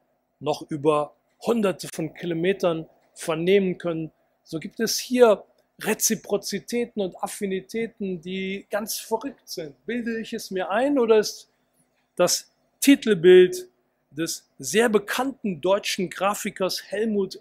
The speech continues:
Elgard, das Filmplakat, ist das eine Nachbildung des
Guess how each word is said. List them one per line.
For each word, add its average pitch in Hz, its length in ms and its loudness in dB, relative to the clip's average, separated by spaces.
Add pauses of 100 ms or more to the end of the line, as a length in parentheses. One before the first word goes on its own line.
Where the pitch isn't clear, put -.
Elgard, 175 800 0
das - 360 -18
Filmplakat, 180 800 -4 (440)
ist - 180 -10
das 196 140 -6
eine 202 120 0
Nachbildung 185 800 0
des - 320 -2